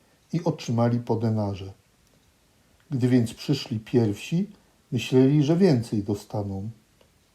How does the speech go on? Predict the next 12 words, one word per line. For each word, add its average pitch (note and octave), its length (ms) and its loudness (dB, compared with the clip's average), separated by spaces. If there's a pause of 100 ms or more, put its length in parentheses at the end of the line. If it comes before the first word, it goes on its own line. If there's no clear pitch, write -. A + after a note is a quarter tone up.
(520)
Lecz C3 360 2
i D3 120 -6
oni G3+ 300 6
otrzymali C3 580 2
po C3+ 180 -2
denarze. G#2+ 600 -2 (2000)
Wziąwszy D#3 640 4
go, D3+ 360 4 (120)
szemrali C3+ 580 4
przeciw B2 460 -2
gospodarzowi, A#2+ 840 0
mówiąc: G2 760 -4